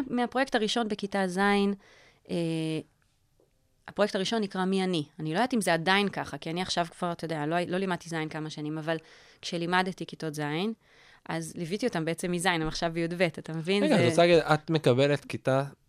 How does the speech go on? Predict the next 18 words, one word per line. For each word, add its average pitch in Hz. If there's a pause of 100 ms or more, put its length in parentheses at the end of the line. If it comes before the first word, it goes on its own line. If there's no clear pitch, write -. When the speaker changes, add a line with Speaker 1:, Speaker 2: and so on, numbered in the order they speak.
(160)
Speaker 2:
את -
מלווה 107
אותה 151
לאורך 123
כל 135
השש -
Speaker 1:
לא 127
Speaker 2:
שנים? 277
Speaker 1:
בהכרח, 147
לא 196
Speaker 2:
אה, 196
Speaker 1:
בהכרח. 117
Speaker 2:
אוקיי. 131
Speaker 1:
יצא 233
לי 240
ללמד 180
זין 185
ח', -